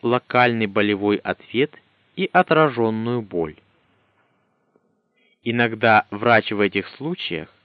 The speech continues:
отмечает в мышце локальный судорожный ответ. Инъекция в триггерную точку пятую.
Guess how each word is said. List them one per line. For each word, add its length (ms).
отмечает 680
в 120
мышце 640
локальный 640
судорожный 640
ответ. 460
Инъекция 640
в 80
триггерную 560
точку 420
пятую. 560